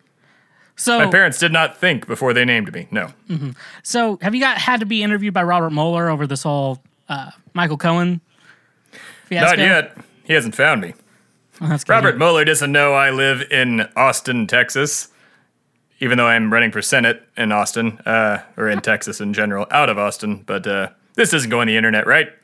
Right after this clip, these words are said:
Speaker 1: No, it's not.
Speaker 2: Yeah, my show doesn't either, apparently. But, yeah, Robert Mueller never find me just as long as he does not know that I live in Austin, Texas.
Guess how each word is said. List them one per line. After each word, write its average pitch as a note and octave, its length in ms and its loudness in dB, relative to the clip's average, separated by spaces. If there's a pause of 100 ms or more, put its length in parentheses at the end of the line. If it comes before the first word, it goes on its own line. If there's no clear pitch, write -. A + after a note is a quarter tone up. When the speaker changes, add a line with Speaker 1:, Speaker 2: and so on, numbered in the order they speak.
Speaker 1:
No, D3+ 240 2
it's C#3 160 -4
not. C3 260 -2 (560)
Speaker 2:
Yeah, G2 220 0
my E3+ 180 4
show D3+ 180 0
doesn't A#2 240 -2
either, G2+ 240 -2
apparently. F#2 520 -6
But, G2 180 -6 (460)
yeah, G#2 180 -4
Robert D3+ 240 2
Mueller B2+ 300 2
never B2+ 200 2
find A#2+ 280 2
me A#2+ 180 0
just A2 200 -6
as A2 120 -8
long B2+ 320 4
as G#2 360 2
he F3+ 180 0
does D#3 180 0
not C3+ 260 2
know A#2 300 2
that G#2+ 140 -2
I B2+ 160 4
live A2+ 420 0
in G2+ 440 -6 (180)
Austin, D3+ 560 0
Texas. - 560 -4